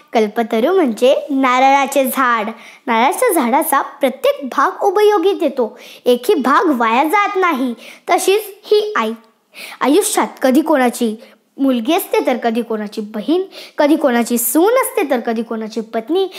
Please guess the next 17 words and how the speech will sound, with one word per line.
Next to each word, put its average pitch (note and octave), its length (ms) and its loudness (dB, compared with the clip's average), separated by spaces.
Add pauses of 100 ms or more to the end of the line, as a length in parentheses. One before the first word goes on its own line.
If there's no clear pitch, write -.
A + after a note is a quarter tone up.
(160)
अशा C#4 280 0
अनेक C4+ 360 -2
जबाबदाऱ्या F4 560 2
सांभाळत B3+ 480 0 (400)
न C4 120 2 (200)
थकता E4+ 340 -2 (180)
ती F4+ 80 4
प्रसन्न D#4+ 540 0
दिसते, A3 600 -8 (140)
म्हणून D#4+ 300 4
मी A#3+ 80 0
तिला A3+ 200 -2
कल्पतरू C#4+ 600 -2 (120)
समजते. B3 500 -4 (320)
कारण B3 380 2 (260)
आपलं B3+ 300 0
संपूर्ण F#4 500 2